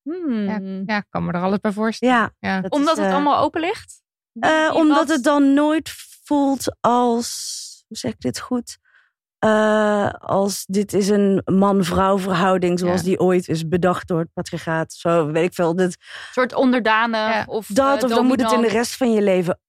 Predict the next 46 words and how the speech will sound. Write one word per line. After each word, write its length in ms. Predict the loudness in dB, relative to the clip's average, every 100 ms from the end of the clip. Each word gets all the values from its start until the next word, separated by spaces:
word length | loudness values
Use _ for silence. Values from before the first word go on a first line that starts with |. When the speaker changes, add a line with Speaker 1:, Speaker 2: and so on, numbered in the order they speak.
| -4
Speaker 3:
ook. 540 | 0 2 2 0 -2 -8
Ehm, 880 | -2 0 2 0 0 0 0 0 -2 -4 -4
en 520 | 0 2 2 0 -4
ja. 160 | -4 -2
Speaker 2:
Het 80 | -2
voelt 180 | -2 0
denk 220 | 0 0
ik 160 | -2 -2
als 180 | -2
je 200 | 0 -2
als, 400 | 0 -4 -4 -14 _ _ _
eh, 180 | -4 -2
als 200 | -2 -4
je 60 | -4
in 180 | 0 2
een 160 | 2
hetero, 720 | 2 2 0 0 2 2 0 -4 -6
eh, 120 | -8 -6
relatie 500 | -6 -2 2 0 -2
of 60 | -10 -4
als 200 | -4 -2
je 120 | -4
heteroseks 680 | -2 -4 -2 -4 -2 -6 -4
hebt, 280 | -4 -4 -6 -8
voelt 180 | -8
het 120 | -6 -4
gewoon 280 | 0 0
alsof 280 | -2 -4 -4
jij 280 | -2 0 -2 -4
als 320 | -4 -4 -6 -16 _
vrouw 460 | -2 2 2 0 -4 _ _ _ -12 -12 _
een 120 | -2
bepaalde 320 | 0 2 0 0
rol 220 | 0 2
hebt 440 | 0 0 -6 -20 _
en 260 | -4 -2 0
Speaker 3:
Ja. 140 | 0
Speaker 2:
de 60 | 2
man 160 | 2
heeft 160 | 2 0
een 60 | 0
bepaalde 300 | 0 0 -2
rol. 140 | -2
En 100 | -2
als 160 | -2 0
jij, 320 | 0 0